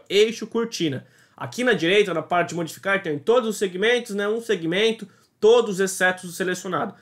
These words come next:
Aqui o nome já é muito claro, né? Por exemplo, ó, todos os segmentos. Quando eu posiciono meu mouse, eu vou fazer exatamente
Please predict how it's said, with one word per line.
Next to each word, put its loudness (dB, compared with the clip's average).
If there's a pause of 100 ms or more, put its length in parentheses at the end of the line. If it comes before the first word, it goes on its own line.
(140)
Aqui -8
o 0
nome -2
já 0
é 2
muito -4
claro, 0
né? -8
Por -8
exemplo, -4
ó, -14
todos -4
os -10
segmentos. -6
Quando -10
eu -4
posiciono -6
meu -4
mouse, 0
eu -4
vou -12
fazer -4
exatamente -6